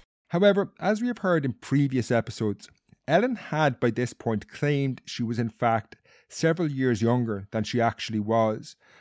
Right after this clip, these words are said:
and the officials in Dublin Castle appear to have realised this discrepancy and made a note of this section in the letter.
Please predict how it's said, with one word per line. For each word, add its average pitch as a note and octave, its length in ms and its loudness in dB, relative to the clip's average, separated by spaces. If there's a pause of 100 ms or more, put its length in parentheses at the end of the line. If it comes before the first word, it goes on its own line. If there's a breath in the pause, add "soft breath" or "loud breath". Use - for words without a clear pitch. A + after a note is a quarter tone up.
(100)
and C#3+ 140 0
the E3 60 4
officials F#3 520 0
in F3 100 -4
Dublin C#3+ 260 -2
Castle B2 520 0
appear C#3+ 380 -4
to C#3+ 160 -4
have A#2+ 160 -2
realised A2 800 -2
this B2 180 0
discrepancy A2+ 840 -2 (280 soft breath)
and B2+ 180 0
made D3 140 4
a D3+ 40 2
note C#3 280 0
of A2 160 -6
this A#2 160 0
section A2+ 580 -2
in A2 120 -6
the G#2+ 60 4
letter. A2 440 0